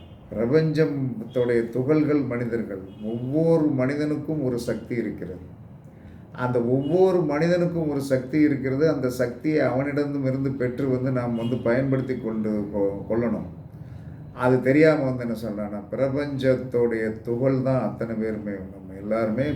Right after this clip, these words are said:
பிரபஞ்சத்தில் வந்து ஒரு அதிர்வு ஏற்பட்டது என்று சொன்னால் அத்தனை பேரும் நம்மளும் அதிர்வோம். அதுல மாற்று கருத்து கிடையாது. அப்ப அதே மாதிரி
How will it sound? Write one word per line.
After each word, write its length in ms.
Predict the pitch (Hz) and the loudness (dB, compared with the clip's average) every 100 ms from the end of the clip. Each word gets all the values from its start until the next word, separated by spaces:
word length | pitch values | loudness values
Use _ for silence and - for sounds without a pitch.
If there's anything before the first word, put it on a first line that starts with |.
| 127 | -2
பிரபஞ்சத்தில் 680 | 123 120 131 127 - 117 110 107 | 0 0 0 0 -2 -4 -4 -4
வந்து 220 | 113 131 | -2 0
ஒரு 160 | 117 | 2
அதிர்வு 500 | 107 104 113 143 135 127 123 | 2 0 2 0 2 4 4
ஏற்பட்டது 480 | - - 117 117 107 | 2 0 -2 0 0
என்று 200 | 104 98 | -2 -4
சொன்னால் 480 | 98 101 98 95 87 - - - - - | -6 -8 -8 -10 -10 -14 -16 -18 -18 -12
அத்தனை 420 | 95 - 127 123 | -10 -4 -2 2
பேரும் 320 | 127 135 117 | 4 4 2
நம்மளும் 320 | 107 123 120 | 0 0 -2
அதிர்வோம். 380 | 107 107 98 98 - - - - - - - - - - - - - - - - - | -2 -4 -6 -8 -14 -16 -16 -16 -16 -16 -14 -14 -12 -12 -12 -10 -10 -10 -12 -12 -4
அதுல 260 | 117 117 | 0 2
மாற்று 320 | 117 131 135 | 2 2 2
கருத்து 260 | 127 120 104 | 2 0 -2
கிடையாது. 260 | 98 - - - 107 | -6 -8 -10 -16 -12
அப்ப 260 | 107 143 127 | -4 -2 0
அதே 200 | 120 151 | 2 2
மாதிரி 380 | 147 123 117 | 2 2 0